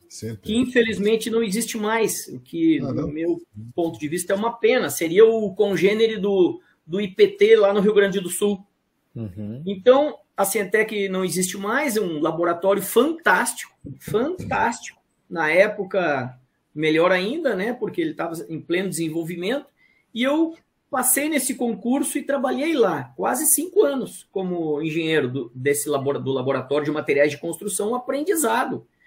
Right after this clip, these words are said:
Speaker 2: Traba-, fazia o quê? Ensaio, dia e noite, fazendo ensaio, laudo,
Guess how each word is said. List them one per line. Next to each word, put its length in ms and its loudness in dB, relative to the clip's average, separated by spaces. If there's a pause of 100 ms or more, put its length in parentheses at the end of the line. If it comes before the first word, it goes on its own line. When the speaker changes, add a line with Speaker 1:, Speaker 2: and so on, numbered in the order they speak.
(160)
Speaker 2:
Traba-, 280 -2
fazia 380 0
o 60 -6
quê? 360 4 (280)
Ensaio, 720 4
dia 280 -4
e 20 -10
noite, 460 0
fazendo 280 -2
ensaio, 600 2
laudo, 720 2